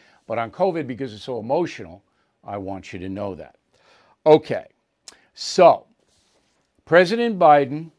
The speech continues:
gives a speech and he essentially says, "I'm writing an executive order that commands all federal employees, including the military, to get vaccinated for covid."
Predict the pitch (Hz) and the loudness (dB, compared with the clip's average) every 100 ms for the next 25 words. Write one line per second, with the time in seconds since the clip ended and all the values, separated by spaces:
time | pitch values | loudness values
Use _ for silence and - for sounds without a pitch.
0 | _ _ - 104 156 156 - 156 - 104 | _ _ -16 -2 0 0 -4 -12 -12 -14
1 | 98 - - _ 143 135 135 131 - 185 | -16 -20 -20 _ -12 -8 -8 -10 0 2
2 | 202 - 220 190 165 - 107 90 - 107 | 2 -2 -4 -4 -6 -8 -10 -12 -18 -20
3 | - - _ _ _ - 113 113 151 185 | -20 -20 _ _ _ -14 -10 0 4 4
4 | 208 190 175 147 101 156 160 170 156 127 | 2 -2 -4 -6 -4 -4 -4 -8 -8 -8
5 | 143 131 98 98 _ _ _ _ _ _ | -4 -4 -4 -8 _ _ _ _ _ _
6 | _ _ 117 135 143 135 - - 147 139 | _ _ -4 0 2 0 -10 -4 -2 -2
7 | 151 190 165 107 92 101 143 85 - - | -2 0 -2 -4 -10 -18 -20 -20 -20 -20
8 | _ _ _ - 165 196 214 214 - 208 | _ _ _ -4 2 4 4 2 0 0
9 | 185 190 175 151 - 208 180 110 107 107 | 0 -2 -2 -6 -4 -2 0 -2 -8 -12
10 | 120 - - 185 208 220 214 202 202 135 | -12 -14 -6 -4 -2 -4 -6 -6 -8 -8
11 | - - - - - _ _ _ _ _ | -12 -18 -20 -20 -20 _ _ _ _ _
12 | _ _ _ _ - 143 147 139 147 135 | _ _ _ _ -10 -4 -2 2 0 0
13 | - 95 104 104 - 104 92 69 | -6 -14 -14 -16 -18 -20 -20 -20